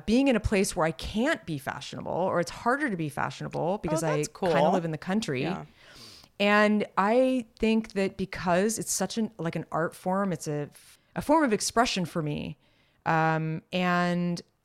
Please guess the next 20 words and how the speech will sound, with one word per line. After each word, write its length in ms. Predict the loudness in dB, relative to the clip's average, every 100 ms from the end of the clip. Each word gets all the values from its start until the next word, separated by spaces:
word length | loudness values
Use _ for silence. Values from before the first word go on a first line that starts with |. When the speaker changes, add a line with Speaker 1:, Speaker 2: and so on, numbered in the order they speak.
| _ _
Speaker 1:
I, 600 | 0 2 4 2 2 0 -2
I'm 200 | -2 -2
just, 260 | -2 -4 -4
I'm 160 | -4
fighting 500 | -4 0 2 2 0
it. 200 | 0 -4
I'm 140 | -4 -6
fighting, 840 | 0 2 4 2 0 0 -2 -6 -10 _
you 80 | -2
know, 180 | 0 2
I 100 | 2
don't 180 | 2
wanna 180 | 2 2
wear, 680 | 4 4 6 6 6 4 2
like, 320 | 0 -2 -2 -6
muddy 460 | -2 2 2 2
boots 440 | 2 2 2 -2 -4
all 100 | -4
the 80 | -4
time, 480 | -6 -8 -8 -12